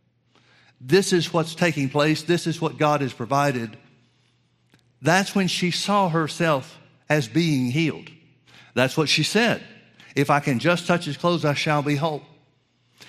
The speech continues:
So she had to have seen something on the inside of her before she saw the disease or the issue of blood dry up.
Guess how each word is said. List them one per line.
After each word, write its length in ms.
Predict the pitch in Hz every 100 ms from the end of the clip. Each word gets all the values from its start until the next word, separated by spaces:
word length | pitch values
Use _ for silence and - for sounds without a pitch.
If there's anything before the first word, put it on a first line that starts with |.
| -
So 200 | - 185
she 260 | - 240
had 260 | 233 254 240
to 60 | 196
have 160 | 147
seen 340 | - 247 247 214
something 460 | - 233 220 180
on 120 | 165
the 140 | 151 139
inside 460 | 127 - 202 226
of 80 | 170
her 180 | 131 135
before 300 | 131 131 151
she 200 | 143 156
saw 340 | - 175 170
the 140 | 151 135
disease 520 | 117 117 160 147 127
or 60 | 123
the 120 | 131
issue 260 | 139 143
of 100 | 123
blood 240 | 110 127 110
dry 260 | 117 110
up. 200 | 110 107